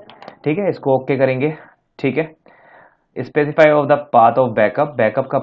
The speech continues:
path आपको क्या रखना है। अब ये आपको ध्यान रखना है कि आपकी file या जो भी आपने pen drive लगाई है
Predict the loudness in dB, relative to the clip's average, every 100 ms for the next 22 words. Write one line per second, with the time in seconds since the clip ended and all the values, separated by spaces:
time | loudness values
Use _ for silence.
0 | 4 4 4 -2 -2 -4 -4 -4 -10 2
1 | 2 4 2 4 4 2 -4 -2 -2 -2
2 | -4 -6 -8 -4 0 0 -2 -10 -10 0
3 | 2 2 -2 -6 -6 -4 -2 -2 -4 -2
4 | -2 -2 -6 -4 -4 -4 -2 -2 -2 -4